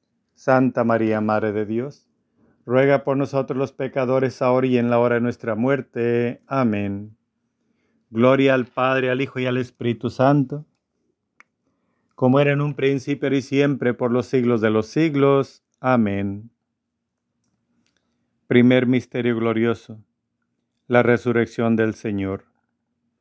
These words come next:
Mateo veintiocho, versículo del cinco al seis.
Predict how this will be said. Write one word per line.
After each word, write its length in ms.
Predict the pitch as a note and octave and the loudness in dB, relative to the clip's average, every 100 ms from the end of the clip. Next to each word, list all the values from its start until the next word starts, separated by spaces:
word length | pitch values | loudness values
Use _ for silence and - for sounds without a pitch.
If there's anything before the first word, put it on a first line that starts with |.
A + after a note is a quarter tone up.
| _ _ _ _ _ _ _ _ _ _ | _ _ _ _ _ _ _ _ _ _
Mateo 360 | B2 A#2 - B2+ | -2 0 2 2
veintiocho, 840 | B2+ B2 A#2 C3 C#3+ - C3+ C3+ _ | 4 2 0 0 0 -2 -8 -10 _
versículo 520 | B2 B2 - C3 B2+ A#2 | -6 -6 -4 -8 -4 -2
del 200 | A#2 A2 | -2 -2
cinco 400 | B2 B2 A2+ G#2+ | 0 -2 0 -4
al 100 | G#2 | -4
seis. 500 | A2 G#2+ G#2+ - | -6 -6 -8 -14